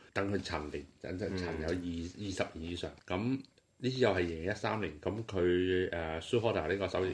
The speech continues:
Speaker 1: 釀酒師係做呢啲酒，應該係俾人起碼五至十年後飲嘅，即係唔係而家即刻飲嘅。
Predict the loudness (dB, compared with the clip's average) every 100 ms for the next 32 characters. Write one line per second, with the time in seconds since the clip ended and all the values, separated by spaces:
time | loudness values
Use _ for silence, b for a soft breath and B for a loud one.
0 | 0 -2 -2 0 0 -2 b b b b
1 | b -6 0 2 4 6 6 6 2 0
2 | -4 -18 -20 _ 0 0 2 2 2 2
3 | 2 2 0 -2 -2 0 2 0 -2 -4
4 | -2 -2 -4 -8 -10 -10 -10 -10 -10 -12
5 | _ 2 2 2 0 -2 -2 -8 -8 -2
6 | 0 2 2 2 2 0 -8